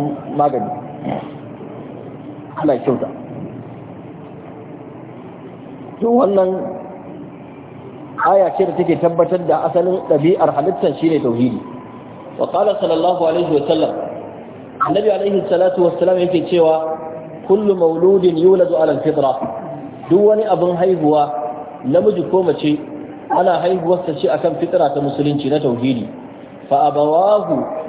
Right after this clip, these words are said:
yuhawidanihi. Iyayensa ne suke mai da shi ba Yahude.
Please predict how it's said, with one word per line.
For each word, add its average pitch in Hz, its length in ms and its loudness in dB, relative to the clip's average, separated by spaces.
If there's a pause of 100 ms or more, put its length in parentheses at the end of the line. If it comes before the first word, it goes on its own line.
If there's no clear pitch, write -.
(200)
yuhawidanihi. 147 960 2 (560)
Iyayensa 180 640 2
ne 156 300 0
suke 165 320 2
mai 165 160 2
da 147 160 0
shi 160 160 2
ba 139 160 2
Yahude. 131 640 0